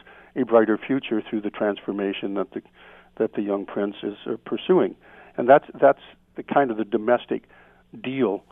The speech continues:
that was struck. The, uh, he also pushed back against the Wahhabi religious establishment, which I think is extremely risky for the, <laughs> for the monarchy,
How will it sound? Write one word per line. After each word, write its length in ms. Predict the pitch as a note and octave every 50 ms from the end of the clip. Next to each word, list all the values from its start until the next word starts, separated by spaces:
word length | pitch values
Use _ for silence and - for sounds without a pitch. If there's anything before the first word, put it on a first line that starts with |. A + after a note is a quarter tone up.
| _ _
that 160 | A#2 A#2+ -
was 120 | - G#2+ -
struck. 340 | - - F#3 E3+ - - - _ - - _ _ _ _ -
The, 600 | - A2+ G#2+ G#2+ G#2+ G2+ G2 G2+ G2+ G2+ - -
uh, 40 | - A2+
he 120 | A#2 A2+
also 260 | A2 A2+ - - A#2
pushed 280 | - - - G2+ - -
back 240 | A2 G#2+ G#2 - -
against 300 | G#2 - G#2+ G2 G2 -
the 80 | - G2+
Wahhabi 520 | G2 G#2 - A#2+ A2+ G#2+ G2 A2 G#2 G#2 - _ _ - - - _ _
religious 340 | - B2 D3 E3+ D3+ C3 G#2+ -
establishment, 720 | G#2+ - - - G2+ F#2+ F2+ G2 F#2 - - - - - - - -
which 200 | - G#2+ - -
I 80 | A2
think 260 | - - A2 G#2 - F#2
is 80 | F2+ - - _ _ _
extremely 520 | - - - - - D3 D3 B2+ G#2+ G#2+
risky 380 | G2+ G2 A#2+ B2+ - - - G2
for 180 | - - A2 G#2
the, 340 | - - - - - -
<laughs> 60 | - -
for 80 | D3+
the 80 | C#3 D3
monarchy, 540 | - B2+ C3+ B2 A#2+ A2+ G2 - A#2 A#2